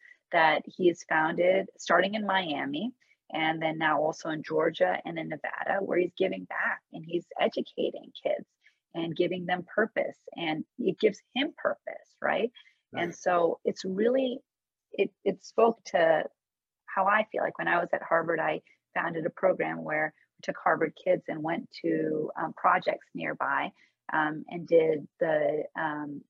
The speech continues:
Speaker 1: the Head Start programs, and so taught literacy to kids. Um, so studies show that if you show kids how to read before the third grade, you know, up to that point, you're,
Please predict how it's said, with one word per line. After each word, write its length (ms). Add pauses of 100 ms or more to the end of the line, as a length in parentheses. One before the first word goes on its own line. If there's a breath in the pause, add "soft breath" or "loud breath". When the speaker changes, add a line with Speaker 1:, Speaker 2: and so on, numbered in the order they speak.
(240)
Speaker 1:
the 80
Head 240
Start 300
programs, 640
and 220
so 220
taught 280
literacy 460
to 120
kids. 300 (220)
Um, 320 (400 soft breath)
so 180
studies 400
show 220
that 120
if 160
you 280 (300 loud breath)
show 300
kids 440 (140)
how 420 (120)
to 300 (100)
read 380 (100)
before 500
the 120 (100)
third 260
grade, 400 (280 soft breath)
you 60
know, 80 (100)
up 140
to 120
that 220 (160)
point, 380
you're, 520